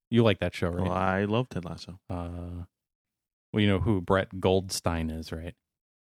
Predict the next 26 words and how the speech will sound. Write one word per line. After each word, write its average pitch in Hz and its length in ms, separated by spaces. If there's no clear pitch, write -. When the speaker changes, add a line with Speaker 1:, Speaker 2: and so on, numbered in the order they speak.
Speaker 2:
I 98 80
don't 76 140
know 80 60
the 80 60
name 71 180
of - 80
the - 40
char-, 73 240
the 82 100
actors. 80 460
Speaker 1:
Um, 82 800
that's 92 220
Roy 98 180
Kent. 117 380
Speaker 2:
Roy! 165 600
Oh, 92 120
I 85 80
love 90 240
Roy. 90 100
Speaker 1:
Roy 160 220
Kent. 123 420
Speaker 2:
Yeah. - 100
Speaker 1:
Roy 240 220
Kent. 190 420
He's 151 120
here. 240 240